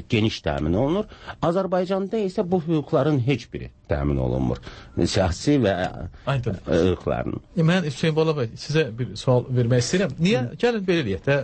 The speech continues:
Speaker 2: məsələn, indi biraz da mən özüm sizə oponent olum, Rauf bəyin fikirləri ilə bağlı. Niyə hər şey, deyək ki, e, icazə verilmir, e,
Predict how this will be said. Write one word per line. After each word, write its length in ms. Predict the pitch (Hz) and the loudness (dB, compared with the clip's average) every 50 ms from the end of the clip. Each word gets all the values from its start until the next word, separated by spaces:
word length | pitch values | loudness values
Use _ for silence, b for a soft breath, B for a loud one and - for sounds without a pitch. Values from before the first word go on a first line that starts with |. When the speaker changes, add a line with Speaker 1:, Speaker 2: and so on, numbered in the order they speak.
| - | 0
Speaker 2:
məsələn, 380 | - - - - 123 120 113 123 | 0 0 0 0 -4 -6 -4 -4
indi 100 | 120 123 | -4 -2
biraz 220 | 127 135 123 113 117 | 2 2 2 2 2
da 80 | 117 | 0
mən 140 | 117 117 113 | 0 0 0
özüm 180 | 107 - 120 - | 0 -2 -4 -4
sizə 220 | - - 110 104 | 0 0 0 0
oponent 400 | 101 - - 113 113 113 107 - 131 | 2 2 0 2 2 0 -2 0 0
olum, 240 | 135 175 147 107 - - 110 104 92 92 90 | 2 2 0 -2 -6 -6 -6 -4 -4 -2 0
Rauf 240 | 92 98 98 92 - - | 2 2 2 2 2 2
bəyin 180 | 95 90 92 | 2 2 2
fikirləri 400 | - - - - 98 98 92 92 | 2 -2 -6 0 2 2 2 4
ilə 140 | 95 95 92 92 | 4 2 4 4
bağlı. 240 | 110 117 127 147 B B B B B B B B B B B B - - - - - - | 4 4 2 2 B B B B B B B B B B B B -14 -14 -18 -18 -2 2
Niyə 160 | 160 202 233 | 2 4 4
hər 160 | 214 196 165 | 4 2 2
şey, 220 | - - 185 185 160 | 2 0 0 0 2
deyək 240 | 160 143 135 120 - | 2 0 0 0 -2
ki, 160 | - - 151 147 135 117 131 127 123 131 | -2 -2 0 0 0 -2 -4 -4 0 2
e, 160 | 123 113 107 110 | 4 4 4 2
icazə 340 | 127 113 131 123 117 120 123 120 | 2 4 4 4 4 4 2 2
verilmir, 640 | 113 117 123 139 143 147 143 139 135 135 135 127 - - - | 2 2 2 2 0 0 0 0 0 0 0 -2 -4 -6 -4
e, 180 | - 123 120 | 0 2 4